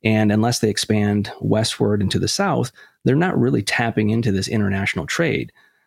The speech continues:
So, you know, for the, the Assyrians, Judah doesn't matter so much unless they try and get in the way. And I think that's what takes place in the days of Hezekiah, is he sees an opportunity to expand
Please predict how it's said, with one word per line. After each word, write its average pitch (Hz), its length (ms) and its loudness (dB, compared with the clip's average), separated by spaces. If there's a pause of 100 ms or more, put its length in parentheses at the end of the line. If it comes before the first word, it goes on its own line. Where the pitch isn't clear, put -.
(640)
So, 113 580 2 (420)
you 104 160 0
know, - 180 -10
for 117 380 2
the, 104 240 4
the 101 100 2
Assyrians, 113 680 0 (640)
Judah 120 300 2
doesn't 104 420 0
matter 104 320 0
so 196 260 0
much 95 300 0
unless 107 260 0
they 107 100 0
try 101 180 -2
and 98 100 0
get 104 120 -2
in 87 60 -4
the 90 60 -4
way. 85 500 -4
And 101 100 2
I 95 60 2
think 127 240 0
that's 104 240 0
what 107 140 0
takes - 200 -2
place 101 380 0
in 117 160 0
the 104 100 2
days 98 200 0
of 92 60 -4
Hezekiah, 101 760 -2
is 101 160 0
he 117 160 0
sees 110 240 0
an 101 100 0
opportunity 101 800 -2 (480)
to 196 180 2
expand 98 640 0